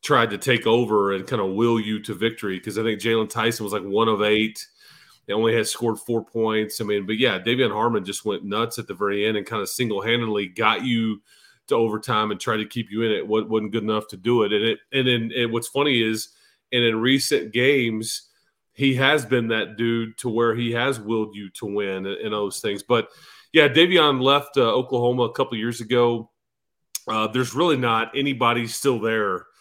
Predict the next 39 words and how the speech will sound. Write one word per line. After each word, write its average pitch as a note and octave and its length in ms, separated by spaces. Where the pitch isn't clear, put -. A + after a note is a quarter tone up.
coaching, C3+ 800
uh, G3+ 300
player-wise A#2+ 1040
that, A2 440
that, G#2+ 200
you A#2 120
know, G#2 320
I G#2 80
mean, G#2+ 220
the A2+ 100
announcers, A#2+ 720
uh, A#2+ 120
you A2+ 160
know, A2 100
Toby A#2 560
Rowland, B2+ 340
who A2+ 80
calls A#2+ 300
their G#2+ 100
games, A2+ 500
asked G#2 280
me A2 80
about G#2 260
him G#2+ 140
before A2+ 240
the G2+ 80
last G#2+ 340
game. G#2 140
He's G2+ 100
like, F#2+ 160
"How's A#2 240
D A2+ 160
H A2 240
doing?" A2+ 240
I G#2+ 60
said, G#2+ 160
"He's G2+ 100
doing B2+ 220
great." A#2+ 380